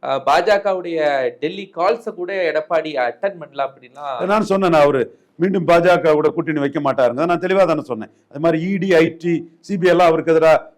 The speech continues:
Speaker 2: ஒண்ணு இருக்காதுங்கிறது நம்ம தெளிவா தானே சொன்னோம்.
Speaker 1: வாரணாசியில மனு தாக்கல் செய்ய போகும்போது நிறைய, அஹ், சின்ன சின்ன கட்சிகளுடைய தலைவர்கள்லாம் போயிருந்தாங்க. வாக்கு சதவீதம் குறைவு. ஆனா ஓ பி எஸ்,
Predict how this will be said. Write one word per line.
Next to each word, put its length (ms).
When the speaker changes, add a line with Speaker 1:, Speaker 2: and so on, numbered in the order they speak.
Speaker 2:
ஒண்ணு 200
இருக்காதுங்கிறது 540
நம்ம 180
தெளிவா 300
தானே 160
சொன்னோம். 280
Speaker 1:
வாரணாசியில 680
மனு 240
தாக்கல் 300
செய்ய 240
போகும்போது 540
நிறைய, 600
அஹ், 260
சின்ன 180
சின்ன 220
கட்சிகளுடைய 640
தலைவர்கள்லாம் 640
போயிருந்தாங்க. 360
வாக்கு 280
சதவீதம் 340
குறைவு. 220
ஆனா 240
ஓ 300
பி 100
எஸ், 360